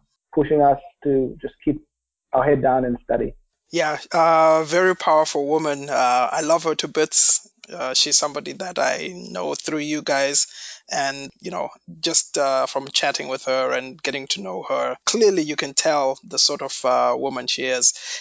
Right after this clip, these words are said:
Speaker 2: And it's,
Speaker 1: Yeah.
Speaker 2: it's sort of reflected in your life. Uh, what has been sort of like you've, you've, uh, tried to show the impact and the role of women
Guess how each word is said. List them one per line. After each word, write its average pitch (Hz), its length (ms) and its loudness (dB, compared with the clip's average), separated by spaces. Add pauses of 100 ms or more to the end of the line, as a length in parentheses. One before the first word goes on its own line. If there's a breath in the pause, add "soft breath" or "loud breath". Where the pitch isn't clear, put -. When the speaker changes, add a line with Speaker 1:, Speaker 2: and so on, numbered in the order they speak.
Speaker 2:
And 147 340 -4
it's, - 340 0
Speaker 1:
Yeah. 175 140 -2
Speaker 2:
it's - 280 -2
sort 233 220 2
of 202 120 -2
reflected 196 600 0 (280)
in 180 160 0
your 196 180 4
life. 170 400 0
Uh, 156 580 4 (280)
what 226 120 4
has 262 220 2
been 180 360 0
sort - 180 2
of 170 160 -2
like 151 300 -2
you've, 160 280 -4
you've, 165 380 -6
uh, 147 260 4
tried 175 300 -2
to 147 280 -2
show 165 420 2
the 135 220 -6
impact 175 340 -4
and 143 100 -6
the 135 80 -2
role 147 380 2
of 135 140 -2
women 151 520 -4